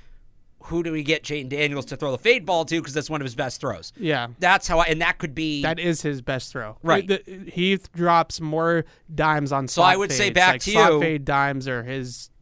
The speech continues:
Speaker 2: bread and butter.
Speaker 1: So I would say back to you, I mean, we'll take Harrison out because you're
Speaker 2: Yeah.
Speaker 1: in, in, in Nabers and Odunze and, and Thomas, obviously, but
Speaker 2: Right.
Speaker 1: free agency in the draft.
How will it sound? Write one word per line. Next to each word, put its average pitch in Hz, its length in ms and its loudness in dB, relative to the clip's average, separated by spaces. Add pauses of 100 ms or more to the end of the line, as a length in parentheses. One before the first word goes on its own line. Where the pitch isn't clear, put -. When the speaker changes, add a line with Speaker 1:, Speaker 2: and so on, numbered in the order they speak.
Speaker 2:
bread 135 160 -4
and 123 160 -8
butter. 113 160 -8
Speaker 1:
So 165 160 2
I 160 80 6
would 180 140 2
say 180 160 0
back 160 300 4
to 190 100 -8
you, 175 500 0
I 175 80 -2
mean, 170 140 -2
we'll 160 100 -2
take 170 240 0
Harrison 151 420 -4
out 139 220 -4
because 135 300 -4
you're 147 80 0
Speaker 2:
Yeah. 117 100 -2
Speaker 1:
in, 151 80 -4
in, 143 380 -4
in 147 340 -4
Nabers 143 400 -2
and 139 140 -4
Odunze 135 500 -4
and, 127 140 -8
and 127 160 -12
Thomas, 131 320 -6
obviously, 123 460 -8
but 135 160 -4
Speaker 2:
Right. 135 280 0 (200)
Speaker 1:
free 165 260 -6
agency 151 320 -2
in 165 60 -2
the 165 60 -4
draft. 131 440 -2